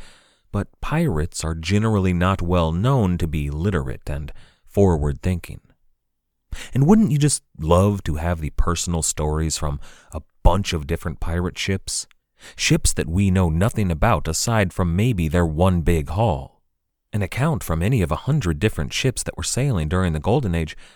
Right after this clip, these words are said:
of which we know virtually nothing. And even the bigger ships, wouldn't you want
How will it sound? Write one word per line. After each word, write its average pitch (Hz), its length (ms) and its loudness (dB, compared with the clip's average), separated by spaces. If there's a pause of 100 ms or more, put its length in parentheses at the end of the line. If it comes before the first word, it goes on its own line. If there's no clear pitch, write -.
of 95 120 -6
which 120 240 -2
we 113 100 2
know 92 160 2
virtually 80 540 -2
nothing. 85 340 0 (1200)
And 120 220 2
even 120 300 2
the 73 140 -6 (200)
bigger 95 380 0 (100)
ships, - 400 -6
wouldn't 117 220 2
you 98 100 4
want 92 220 2